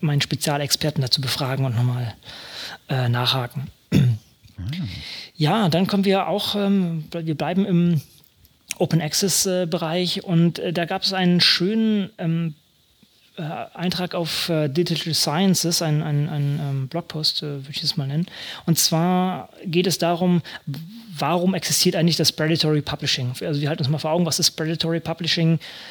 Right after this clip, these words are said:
Speaker 1: Also ja, wie, wie übersetzt man es am besten ins Deutsche? Raubtier, äh, Publikations-, ähm, äh, oder Raubtierverlage. Das sind letztendlich Verlage und wir hatten das ganz,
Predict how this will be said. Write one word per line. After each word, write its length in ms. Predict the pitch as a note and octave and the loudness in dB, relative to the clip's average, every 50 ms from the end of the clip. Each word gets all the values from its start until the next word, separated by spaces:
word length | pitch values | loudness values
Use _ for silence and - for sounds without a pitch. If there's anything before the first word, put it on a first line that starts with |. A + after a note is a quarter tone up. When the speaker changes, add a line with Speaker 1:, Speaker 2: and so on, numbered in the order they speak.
| - - - | -18 -18 -10
Speaker 1:
Also 260 | - D3 C3+ C#3+ C3 B2+ A#2 | -8 -6 -4 -4 -4 -2 -2
ja, 300 | D#3 C#3 C#3 D3 D3 C3 B2 D3 C#3 A2+ - - _ - - _ _ _ _ - D3+ C#3 - - - | 0 0 2 2 0 -2 -4 -8 -10 -12 -14 -16 _ -16 -16 _ _ _ _ -18 -18 -18 -16 -14 -12
wie, 180 | D#3 E3+ C#3+ | -10 -8 -6
wie 120 | C#3+ D#3 D#3 | -4 -4 -4
übersetzt 320 | F#3 E3+ D3 D#3 E3+ - | -2 0 2 2 2 2
man 40 | F#3+ | 2
es 80 | - - | 0 2
am 120 | F#3 D#3 | 2 2
besten 240 | D3 D3+ - E3 D#3 | 2 2 2 0 0
ins 220 | - - E3+ D3 - | 0 0 -2 0 0
Deutsche? 320 | - D#3 D#3+ D#3+ - D#3 | 0 0 0 2 2 0
Raubtier, 920 | C#3 B2+ E3 F3 - - - F3 E3+ E3+ E3 E3 E3 D#3+ D#3+ E3 F3+ F3+ E3+ D#3+ | 0 0 0 0 0 0 2 4 4 4 4 4 2 2 0 -2 -4 -6 -6 -6
äh, 300 | - F#3 F3 E3+ E3+ E3 | -6 -6 -4 -4 -4 -6
Publikations-, 880 | D#3+ - E3 E3 F3 - - D#3+ D3+ - - D#3+ E3+ E3+ D#3 - - - | -6 -6 -4 -4 -2 -2 -2 -2 0 0 2 2 2 2 2 2 0 -2
ähm, 680 | - F3 D#3 D#3 D#3 D#3 D3+ D3+ D3+ D3+ D3 D3 D3 D3 G3+ B3 _ _ - | 0 0 0 2 2 4 4 4 4 4 2 2 0 -2 -6 -10 _ _ -12
äh, 240 | - E3 - - | -10 -10 -6 -4
oder 520 | F#3+ F#3 F3 E3 E3+ E3 D#3 E3 D#3 D3 C#3 | -4 -4 -4 -4 -6 -6 -6 -4 -4 -2 -2
Raubtierverlage. 1700 | C#3+ D#3+ D#3+ - - - E3 D#3+ D#3 D#3 D#3+ D3+ - - - - - - - - - - - D#3+ D#3 D3+ D#3 D#3 D#3+ F3 F3 F3+ F3 - - - - - - | -2 -2 -2 -2 -2 0 2 2 2 0 -2 -4 -8 -12 -20 -20 -20 -20 -20 -12 -6 -2 0 0 2 2 0 0 0 0 -2 -2 -4 -6 -8 -8 -8 -8 -2
Das 120 | - D3 - | 0 2 4
sind 100 | F#3 E3+ | 4 4
letztendlich 560 | F3+ - - D#3 - - E3 D3 - - - - - - - - - _ _ _ _ _ _ _ _ _ _ _ _ _ _ _ - | 4 4 2 0 0 0 -2 -2 -2 -4 -4 -8 -14 -18 -20 -20 -20 _ _ _ _ _ _ _ _ _ _ _ _ _ _ _ -4
Verlage 460 | - - D#3 C#3+ D3 D3+ F#3 G3+ A3+ | -2 0 0 0 0 0 0 2 2
und 100 | G3+ F3 D#3+ | 4 4 4
wir 60 | D#3 | 2
hatten 100 | D3+ - | 2 2
das 180 | D#3 - - | 0 0 0
ganz, 280 | - E3+ A3+ B3 - - | 0 -2 -2 0 -2 -2